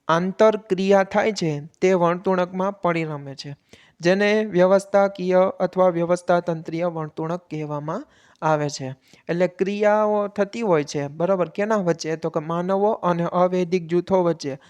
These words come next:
આંતરક્રિયા પ્રતિક્રિયા થાય છે, એ વર્તણૂકમાં પરિણમે છે. તેથી કેની રચના થાય છે? તો કે વ્યવસ્થાતંત્રીય વર્તણૂકની રચના થાય છે, તેને વ્યવસ્થાતંત્રીય વર્તણૂક કહેવામાં આવે છે.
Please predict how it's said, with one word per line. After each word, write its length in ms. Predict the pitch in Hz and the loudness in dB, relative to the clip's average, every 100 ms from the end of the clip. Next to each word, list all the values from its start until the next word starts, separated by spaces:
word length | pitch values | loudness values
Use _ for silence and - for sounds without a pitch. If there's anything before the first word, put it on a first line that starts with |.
| _ - | _ -14
આંતરક્રિયા 680 | 175 180 196 185 185 190 185 | -10 -4 -4 -4 -6 0 0
પ્રતિક્રિયા 680 | 180 175 185 190 180 185 196 | -2 -6 -8 -8 -2 2 2
થાય 280 | 254 254 | 4 2
છે, 220 | 220 139 - - _ - | 0 -6 -6 -18 _ -2
એ 100 | 175 | 0
વર્તણૂકમાં 760 | 180 190 220 226 202 185 175 165 | 2 0 0 -2 -2 0 -4 -2
પરિણમે 480 | 160 160 147 139 | -2 -2 -6 -8
છે. 240 | 139 135 143 _ - - | -8 -8 -10 _ -20 -2
તેથી 440 | 180 180 202 196 - _ | -2 0 -2 -4 -8 _
કેની 240 | 202 208 196 | -6 -4 -2
રચના 400 | 185 185 185 180 | -4 -4 -4 -2
થાય 200 | 175 165 | -2 -4
છે? 160 | 170 | -6
તો 200 | 165 185 | -8 -8
કે 100 | 170 | -6
વ્યવસ્થાતંત્રીય 920 | 160 165 170 175 175 156 165 165 165 | -2 0 0 0 -2 -2 -4 -4 -4
વર્તણૂકની 720 | 160 156 170 160 160 165 190 208 _ _ - | -4 -6 -8 -8 -8 -6 -8 -8 _ _ -2
રચના 360 | 165 175 160 | -2 0 -4
થાય 200 | 147 143 | -4 -6
છે, 120 | 135 151 | -8 -8
તેને 320 | 156 170 185 233 | -8 -6 -8 -10
વ્યવસ્થાતંત્રીય 960 | - 170 175 - 165 165 170 165 170 170 | -6 -4 -4 -4 -4 -4 -12 -10 -6 -4
વર્તણૂક 480 | 185 160 139 160 160 | -2 -4 -6 -8 -8
કહેવામાં 460 | 151 143 147 196 - | -8 -8 -6 -8 -10
આવે 260 | 175 147 143 | -6 -4 -6
છે. 200 | - | -10